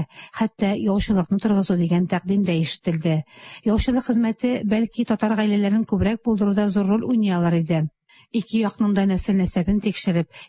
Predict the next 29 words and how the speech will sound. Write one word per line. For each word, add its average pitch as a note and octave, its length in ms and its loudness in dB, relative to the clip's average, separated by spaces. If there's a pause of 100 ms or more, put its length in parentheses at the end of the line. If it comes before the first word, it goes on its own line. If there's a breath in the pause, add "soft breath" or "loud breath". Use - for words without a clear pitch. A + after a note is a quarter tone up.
егетнең G#3+ 480 2
дә, G#3 160 0
кызның G#3 400 2
да G#3 80 0
холык-фигылен G3 800 0
өйрәнеп, F#3 400 2 (320 loud breath)
ныклы, G#3 400 0
матур G3 400 2
гаилә F#3+ 380 2
тудырырлык F#3 500 0
чын G#3+ 380 0 (100)
оста G3+ 320 -2
яучылар F#3 480 0
эшли G3+ 240 -2
башлаганчы, F3 680 0 (300 loud breath)
ай-һай, A#3+ 360 0
күпме A3 320 0
вакыт F3 320 0
үтәр E3 240 0
икән. D#3 380 -2 (460 loud breath)
Ә G3 80 2
бүген F3 400 2
катнаш F3+ 400 -2
никахлар F#3 480 0
проблемасы F3+ 640 0
көн F3+ 220 0
үзәгендә E3 480 2
булып E3 260 0
кала. D#3 300 0